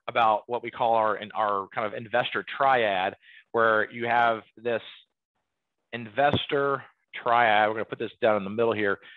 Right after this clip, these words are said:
We have the word know, like, let's just put it in here and raise this up a little bit. No like and trust, right?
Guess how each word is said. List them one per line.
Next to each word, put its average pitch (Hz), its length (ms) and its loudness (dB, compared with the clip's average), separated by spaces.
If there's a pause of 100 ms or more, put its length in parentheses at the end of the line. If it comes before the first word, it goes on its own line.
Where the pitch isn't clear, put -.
(220)
We 113 80 -2
have 127 180 4
the 131 80 4
word 120 300 4
know, 156 640 6 (2250)
like, 135 480 2
let's 131 140 -16
just 95 180 -16
put 110 120 -2
it 98 80 -2
in 95 100 -6
here 98 220 -2
and 87 120 -6
raise 92 200 2
this 90 160 -2
up 90 80 -4
a 92 40 -10
little 92 160 -4
bit. 92 180 -2 (960)
No 165 440 6
like 135 340 4
and 113 140 -8
trust, - 380 -4 (800)
right? 120 240 2